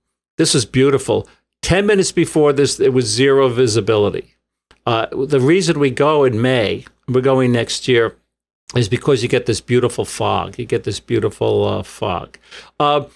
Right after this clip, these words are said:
there was a person on this with the drone, and he was so respectful of everyone on the workshop. He waited till everyone got their shot, uh, and then he, then he says, "Okay, if I do the drone," and we said, "Sure." Bad workshop would behavior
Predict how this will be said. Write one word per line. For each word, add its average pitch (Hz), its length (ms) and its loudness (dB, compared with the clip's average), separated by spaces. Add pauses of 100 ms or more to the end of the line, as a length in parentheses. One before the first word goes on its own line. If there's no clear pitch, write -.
(140)
there 170 140 4
was 196 200 4
a 269 60 0
person 175 560 2
on 147 280 2
this 143 220 0
with 143 200 0
the 151 80 0
drone, 131 520 0 (400)
and 151 120 2
he 202 120 2
was 208 160 2
so 180 220 2
respectful 170 920 0
of 123 160 0
everyone 151 600 0
on 139 240 2
the 143 220 2
workshop. 131 560 0
He 170 120 2
waited 190 300 2
till 143 200 2
everyone 170 260 0
got 147 240 -2
their 139 140 2
shot, 110 420 -4 (460)
uh, 120 320 0 (960)
and 135 200 2
then 165 140 2
he, 160 120 2
then 147 200 0
he 165 140 2
says, 139 320 0
"Okay, 175 200 0
if 170 120 0
I 170 60 2
do 175 120 2
the 170 80 0
drone," 175 360 0
and 156 80 -2
we 156 100 0
said, 147 240 -4
"Sure." 156 260 2
Bad 156 380 2
workshop 139 440 2
would 127 220 2
behavior 127 500 2